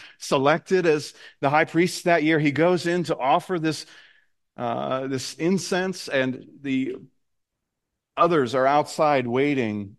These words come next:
in prayer as he offers this incense.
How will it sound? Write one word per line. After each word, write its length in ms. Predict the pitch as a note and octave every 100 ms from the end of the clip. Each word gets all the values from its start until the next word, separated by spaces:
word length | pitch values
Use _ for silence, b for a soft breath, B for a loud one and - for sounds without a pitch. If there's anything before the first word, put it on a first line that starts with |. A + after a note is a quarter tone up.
| _
in 160 | A#2+ A#2
prayer 540 | - B2+ G#2+ G2 F#2+ _ _ _ _ _ _ -
as 320 | A2+ G#2+ - _
he 240 | - B2+
offers 720 | A#2 A#2 A#2 A#2 G#2+ G2+ - -
this 200 | G#2+ G2+
incense. 960 | B2+ A#2 A2 G#2+ G2 - - - - -